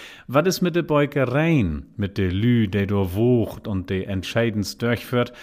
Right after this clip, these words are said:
und auch wieder de Ehrenämtlers, de do taukomt, as Juroren und sonst wat?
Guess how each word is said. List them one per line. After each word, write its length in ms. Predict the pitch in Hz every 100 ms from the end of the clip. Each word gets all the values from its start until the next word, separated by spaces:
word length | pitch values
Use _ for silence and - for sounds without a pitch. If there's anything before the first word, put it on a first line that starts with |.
| - -
und 180 | 127 139
auch 300 | 147 135 -
wieder 200 | 113 110
de 200 | 123 -
Ehrenämtlers, 960 | 156 170 147 - 98 87 80 71 -
de 140 | - 98
do 140 | 98
taukomt, 800 | 95 110 120 123 - 87 76 -
as 280 | 104 - 110
Juroren 580 | 110 95 123 135 107 95
und 180 | 95
sonst 380 | 92 127 139 -
wat? 200 | 80 -